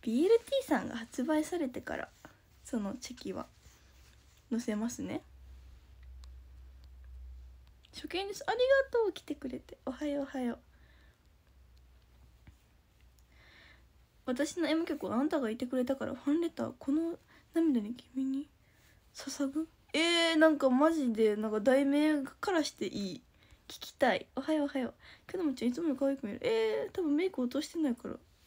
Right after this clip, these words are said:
な。<laughs> うん、多分ね。おはよう、おはよう。アプリで聴いてたら乗りべ-、ね、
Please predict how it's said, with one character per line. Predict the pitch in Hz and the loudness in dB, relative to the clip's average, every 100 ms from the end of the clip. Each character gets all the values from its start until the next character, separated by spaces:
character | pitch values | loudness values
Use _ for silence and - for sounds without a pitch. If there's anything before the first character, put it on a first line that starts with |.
| - | -8
な。 | 226 | -6
<laughs> | 220 _ _ _ - - - _ _ - - - - - - _ _ _ _ _ - - - - - _ - | -6 _ _ _ -20 -20 -20 _ _ -16 -14 -12 -16 -20 -20 _ _ _ _ _ -18 -16 -16 -20 -20 _ 4
う | |
ん、 | 240 233 226 226 _ | 6 8 4 -2 _
多 | - 220 | -6 -6
分 | 196 202 | -4 -4
ね。 | 240 277 - | -6 -8 -10
お | 254 | -4
は | 330 | -2
よ | 359 | -2
う、 | |
お | 339 | -4
は | 339 | -4
よ | 311 | -4
う。 | - _ _ - _ _ _ _ _ _ _ _ _ _ _ _ _ _ _ _ _ _ _ _ _ _ _ _ _ _ _ _ _ _ _ _ _ - _ - _ _ _ _ _ - | -8 _ _ -20 _ _ _ _ _ _ _ _ _ _ _ _ _ _ _ _ _ _ _ _ _ _ _ _ _ _ _ _ _ _ _ _ _ -20 _ -20 _ _ _ _ _ -6
ア | |
プ | 254 294 | -2 2
リ | |
で | 247 | 2
聴 | 240 247 | 2 0
い | |
て | 247 - | 0 -4
た | 247 220 | -2 0
ら | 214 | 2
乗 | 226 | 4
り | 226 | 4
べ-、 | 247 | 4
ね、 | 277 | 4